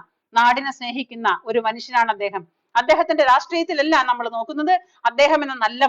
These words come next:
മനുഷ്യനിലാണ്. അപ്പൊ അതുകൊണ്ട് ആ മനുഷ്യന് നിങ്ങളുടെ വിലയേറിയ ഓരോ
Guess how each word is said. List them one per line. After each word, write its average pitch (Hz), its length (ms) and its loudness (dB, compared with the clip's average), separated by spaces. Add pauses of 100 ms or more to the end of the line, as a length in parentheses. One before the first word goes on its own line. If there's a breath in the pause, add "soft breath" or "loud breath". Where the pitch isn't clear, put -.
മനുഷ്യനിലാണ്. 214 560 -4 (500)
അപ്പൊ 254 160 2
അതുകൊണ്ട് 330 280 4 (340)
ആ - 20 4 (140)
മനുഷ്യന് 294 420 0 (140)
നിങ്ങളുടെ 254 400 4
വിലയേറിയ 269 480 6 (160)
ഓരോ 311 240 2